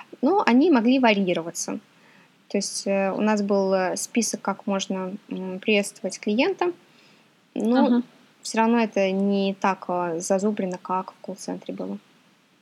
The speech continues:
Speaker 2: А все-таки минусы были какие-то раб-, в, работы в крупной компании?
Speaker 1: Да, минусы, конечно, тоже были.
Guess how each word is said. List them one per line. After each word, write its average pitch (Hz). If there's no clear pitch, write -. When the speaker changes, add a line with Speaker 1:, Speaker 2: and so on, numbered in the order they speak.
Speaker 2:
А -
все-таки 269
минусы 302
были 311
какие-то 269
раб-, 214
в, 214
работы 226
в -
крупной 220
компании? 185
Speaker 1:
Да, 262
минусы, 226
конечно, 208
тоже 208
были. 247